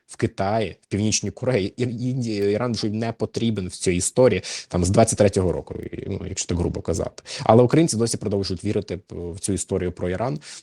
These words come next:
М, звісно, Іран — загроза, Іран, іранський режим має підпасти під ту ж, е, гільйотину історії, як Росія і Китай, і Північна Корея. Але, ну, треба, треба ж дивитися на реальні речі, треба дивитися на те, е, що для нас означає підйом цін на нафту.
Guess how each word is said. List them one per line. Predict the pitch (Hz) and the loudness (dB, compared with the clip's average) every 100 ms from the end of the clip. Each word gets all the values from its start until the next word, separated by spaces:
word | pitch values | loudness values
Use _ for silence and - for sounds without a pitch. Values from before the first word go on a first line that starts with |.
| - | -8
М, | 98 92 92 | -4 0 4
звісно, | 120 113 95 | 4 6 4
Іран — | 101 92 | 4 4
загроза, | 95 95 143 160 | 2 2 2 2
Іран, | 92 92 98 95 92 | 0 0 -2 -2 -2
іранський | 104 110 - 101 | 0 0 0 0
режим | 101 92 104 87 76 - _ | 2 2 2 0 -4 -16 _
має | 98 95 92 | -2 0 0
підпасти | 87 92 - 98 - 92 | -2 -2 2 2 0 -6
під | - | -6
ту | - 92 | -4 -4
ж, | - - | -4 -4
е, | 87 82 82 82 | -4 -4 -4 -4
гільйотину | 90 110 110 113 101 | 0 2 4 4 2
історії, | 92 85 - 90 85 82 80 | 2 0 0 0 0 -4 -4
як | 90 82 - | -6 -6 -6
Росія | 92 - 95 82 80 | 0 2 2 0 -2
і | 82 | -4
Китай, | - 92 - 85 78 | -4 -4 -2 -2 -2
і | |
Північна | 82 185 - 87 | -4 -4 -2 -4
Корея. | - 107 156 - - - - | -4 -2 -2 -4 -10 -16 -6
Але, | - 98 104 98 | 4 6 6 4
ну, | 101 92 95 - 92 85 | -2 -4 -6 -8 -6 0
треба, | 98 92 | 2 4
треба | 107 104 | 4 4
ж | 95 | 4
дивитися | - 101 95 98 | 2 2 2 0
на | 98 | 0
реальні | 92 95 101 | 0 0 2
речі, | 120 127 104 87 | 4 4 2 -4
треба | - 92 92 | -4 -2 0
дивитися | 98 92 - 90 | 0 -2 -2 -2
на | 92 92 - - | -4 -6 -12 0
те, | 117 117 - - | 4 4 2 -6
е, | 92 87 | -2 2
що | - | 4
для | 139 | 4
нас | 110 110 | 4 2
означає | 101 90 - 107 104 | 0 -2 0 0 0
підйом | - 92 87 104 | -2 -4 -2 -2
цін | - 95 90 | -4 -4 -4
на | |
нафту. | 82 - - - | -8 -12 -16 -20